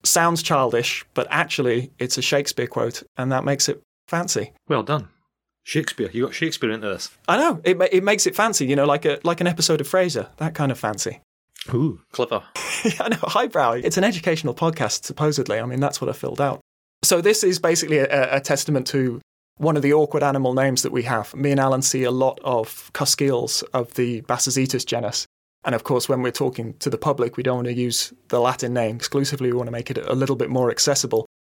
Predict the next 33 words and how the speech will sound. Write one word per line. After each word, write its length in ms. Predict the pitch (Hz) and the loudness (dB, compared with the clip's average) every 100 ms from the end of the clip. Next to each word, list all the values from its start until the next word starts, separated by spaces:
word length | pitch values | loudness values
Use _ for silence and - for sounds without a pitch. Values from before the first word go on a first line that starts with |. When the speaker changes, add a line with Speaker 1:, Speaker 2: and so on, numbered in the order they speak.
| _ _ - | _ _ -2
Speaker 1:
But 160 | 131 | 0
the 100 | 135 | 2
unfortunate 580 | 135 - 160 160 - 127 | 2 2 0 2 0 0
thing 200 | 135 131 | 0 2
is 200 | 120 - | 2 0
with 100 | 123 | 0
that, 360 | 127 - - 139 | 0 0 -2 0
uh, 240 | 120 110 - | 0 -2 -2
genus 380 | 147 127 117 - | -2 0 -2 -6
of 100 | - | -2
fishes 460 | 151 - 123 - - _ | 0 2 0 -2 -10 _
is 380 | 135 139 123 - - 139 | 2 4 2 0 -4 -2
their 140 | 123 | -2
common 360 | - 151 151 139 | 0 0 2 2
name 320 | 131 127 123 | 2 0 0
is 460 | 127 120 - - - - | 0 0 0 0 -4 -4
assfish, 500 | 127 - 113 - - _ | -2 0 -2 -4 -8 _
which 200 | 131 135 - | 0 2 2
actually 300 | 175 180 170 | 2 2 2
originates 560 | 156 160 165 143 - | 4 4 4 2 2
as, 160 | 131 - - | 0 0 0
as 120 | 139 | 0
donkey. 520 | - 131 120 120 110 _ _ _ - | 2 0 0 -2 -4 _ _ _ -2
But, 260 | 117 - | -2 0
uh, 280 | 135 120 110 | 2 2 0
you 160 | 143 143 | 2 4
always 220 | 139 135 | 4 2
get 120 | 131 | 0
a 40 | 120 | 0
snigger 420 | - 120 120 110 _ _ | 0 0 0 -2 _ _
when 280 | 151 117 120 | -2 -2 0
you, 240 | 120 117 | 0 0
uh, 160 | 123 104 | 0 -2